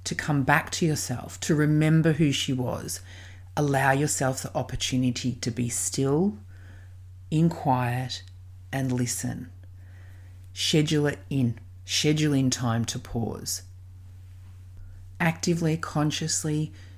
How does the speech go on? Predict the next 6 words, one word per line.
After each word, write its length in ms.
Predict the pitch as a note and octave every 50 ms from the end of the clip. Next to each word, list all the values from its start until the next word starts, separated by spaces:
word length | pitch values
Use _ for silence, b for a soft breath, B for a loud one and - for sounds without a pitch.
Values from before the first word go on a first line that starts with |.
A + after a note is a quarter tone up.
| B B B
choose 840 | - - - - E3 D#3 C#3 C3 B2+ B2 C#3+ F#3 A3+ A#3 - - - - - - B B B B B B B B B
to 160 | - - -
make 560 | D3 C3+ C3+ C3+ C3+ C3 C#3 D3+ - - - -
space 800 | - - - - - C#3+ C3 B2+ C3 D#3 F3+ - - - - - B B B B B B B
for 180 | - - - -
stillness 960 | - - - - - C3 B2+ B2 B2+ C3 C#3 E3 G3+ G#3 - - - -